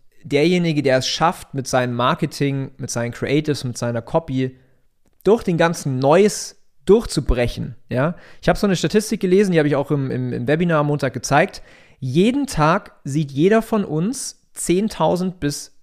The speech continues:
dreizehntausend Werbungen. Jeden Tag. Jeden fucking Tag. So, wenn wir jetzt einfach null acht fünfzehn Marketing machen, dann ist es nichtig, ja. Das interessiert einfach niemanden.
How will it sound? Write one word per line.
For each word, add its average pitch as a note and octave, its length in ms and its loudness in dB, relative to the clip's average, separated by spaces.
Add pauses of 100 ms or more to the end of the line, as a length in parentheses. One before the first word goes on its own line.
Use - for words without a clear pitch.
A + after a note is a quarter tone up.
(180)
dreizehntausend D3 1080 -2 (300)
Werbungen. D3+ 680 4 (560)
Jeden C#4 220 2
Tag. B3+ 380 4 (280)
Jeden B3 360 2
fucking B3 340 -2
Tag. - 340 -2 (340)
So, G3+ 220 4
wenn D#3+ 180 2
wir A3 80 2
jetzt - 180 0
einfach E3+ 220 4
null G#3 180 4
acht E3 160 2
fünfzehn A#3 420 -2
Marketing B2+ 500 -2
machen, A#2+ 340 -6 (720)
dann D3+ 340 4 (600)
ist F#3+ 280 -2
es F3+ 300 -2 (680)
nichtig, - 560 -4 (160)
ja. C#3+ 160 -4
Das C#3 140 -10
interessiert F3+ 500 0
einfach F3 340 -2
niemanden. F#3 600 -2